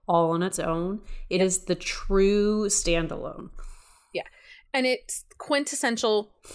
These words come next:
Speaker 2: um, romantic comedy. So
Speaker 1: Yeah.
Speaker 2: if you are looking for a romantic comic with a little bit of steam and spice, you should totally check out Morningwood.
Speaker 1: Definitely.
Speaker 2: Uh, Okay, you have to tell us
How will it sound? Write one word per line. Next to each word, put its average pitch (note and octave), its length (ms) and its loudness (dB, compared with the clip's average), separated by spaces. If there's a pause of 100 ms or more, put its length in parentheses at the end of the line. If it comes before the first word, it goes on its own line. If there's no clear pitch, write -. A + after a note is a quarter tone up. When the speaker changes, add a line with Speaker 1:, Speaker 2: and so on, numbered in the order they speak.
(300)
Speaker 2:
um, E3+ 460 0 (560)
romantic F#3 460 -2
comedy. C3 400 -8 (320)
So D#3 380 0
Speaker 1:
Yeah. F3 120 -2 (720)
Speaker 2:
if G3 180 0
you G3+ 220 0
are F#3 100 4
looking F#3 360 -4
for F3+ 560 2
a G3 60 -2
romantic F#3 380 -2
comic G3 320 -6
with F#3+ 160 -10
a F#3+ 60 -10
little G3 160 -4
bit G3 120 -2
of F#3 180 0
steam G3 420 -6
and G3 120 -6
spice, - 680 -4
you F3 140 -10
should D#3 200 -10 (140)
totally F3 380 -2
check E3 260 -8
out D3+ 220 -10
Morningwood. B2 480 -12 (760)
Speaker 1:
Definitely. F3+ 500 -6 (2750)
Speaker 2:
Uh, - 1500 -20
Okay, E4+ 200 4
you F4+ 120 6
have D#4+ 140 0
to F#4 80 -2
tell D#4 180 2
us F4 200 0